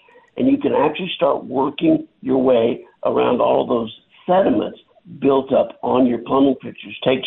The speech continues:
shower heads, put 'em in a Ziploc bag, fill the bag with the C L R, let 'em soak for as long as it takes, fifteen minutes, and just kinda break it. It may take a couple treatments. The C L R kinda gets in there and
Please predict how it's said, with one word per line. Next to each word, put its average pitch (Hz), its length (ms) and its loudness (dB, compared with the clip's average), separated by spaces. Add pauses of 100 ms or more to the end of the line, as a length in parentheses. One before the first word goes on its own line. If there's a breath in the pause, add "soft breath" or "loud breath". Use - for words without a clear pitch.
shower 156 320 2
heads, 151 280 2 (560 soft breath)
put 139 120 0
'em 139 100 4
in 135 100 4
a 117 120 0
Ziploc 139 500 -2
bag, 139 320 2 (360 soft breath)
fill 151 140 -6
the 131 80 -6
bag 131 460 2
with 131 160 -14
the 131 60 -20 (100)
C 139 160 -8
L 127 200 -4
R, 127 300 0 (340 soft breath)
let 131 160 -2
'em 120 120 -4 (160)
soak 127 340 -2 (500)
for 123 420 -2 (100)
as 127 160 -8
long 127 300 0
as 120 80 -12
it - 120 -20
takes, 127 300 -2
fifteen 120 500 2
minutes, 120 300 2 (400 loud breath)
and 120 100 2
just 131 180 -2
kinda 151 220 2
break 120 400 -2
it. 139 100 -8
It 160 60 -4
may 226 220 2
take 185 380 0
a 175 200 2
couple 156 280 -2 (140)
treatments. - 420 -4
The 127 180 -10
C 160 140 2
L 143 140 2
R 147 140 2
kinda 127 220 0
gets 156 280 0
in 147 140 2
there 135 260 2 (680 loud breath)
and 117 140 0